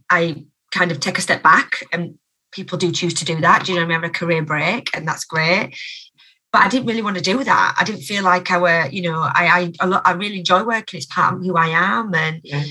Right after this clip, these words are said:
Speaker 1: um, it's, yeah, I, it's, it's definitely something I didn't want to give up completely at all.
Speaker 2: 'Cause you'd, you'd
Speaker 1: Um,
Speaker 2: risen quite high up, you were quite senior, weren't you? In, uh, this
Speaker 1: Yeah, I'm marketing director at that point for, like, a media company, and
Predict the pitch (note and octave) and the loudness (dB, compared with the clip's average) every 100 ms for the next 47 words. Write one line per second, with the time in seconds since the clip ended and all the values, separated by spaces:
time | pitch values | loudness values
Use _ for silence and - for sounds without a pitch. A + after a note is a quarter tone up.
0 | D3 _ E3+ E3 D#3 D3+ D3 - - - | -10 _ 0 2 0 -2 -8 -12 -14 -14
1 | _ _ - - - - G#3+ A#3 A3+ F3 | _ _ -8 -6 -6 -6 -2 2 4 4
2 | E3+ F#3+ F3+ F#3 - - - - - F#3+ | 2 0 -2 -8 -10 -10 -6 -4 -4 -4
3 | F3+ G3 F3+ F3 F#3 F#3 F3+ F3+ F3 - | -4 -4 -2 -2 0 0 -2 -2 -2 -4
4 | - - F3+ F3 G3 E3+ C#3 D#3+ D#3 - | -14 -10 -8 -2 0 0 2 2 2 -4
5 | - F3 E3 D3 - - C4 C4+ D4 - | -2 2 2 0 -4 2 6 6 4 4
6 | F#3 C4 C4+ C#4 D#4+ B3+ A3 A#3 - E3+ | 4 4 4 4 4 2 2 2 2 2
7 | G#3+ A3+ A3 A3 F#3 F#3 G3 F#3+ G#3 - | 4 4 2 0 -2 0 -2 0 -2 0
8 | - A3+ F3 F3+ F#3+ D#3 C#3+ C#3 C#3+ C#3+ | 0 2 2 2 0 -2 0 0 0 -4
9 | C#3 A#3+ D#4 D#4+ D#4 C#4+ C#4 C#4+ C4+ B3 | -4 2 6 8 8 6 4 4 2 4
10 | B3 B3 - A#3+ F3+ E3+ - - E3 D#3 | 4 4 0 -4 0 -2 -2 2 2 2
11 | A3+ B3 - - _ - - - F3+ F3+ | -2 -4 -8 -18 _ -14 -12 2 4 4
12 | F3+ F3+ F#3+ F#3 F3 E3+ F3 C#3+ D#3+ G3+ | 2 0 0 0 0 -2 -4 -2 0 0
13 | A3+ F3 E3+ E3 | 2 2 2 -2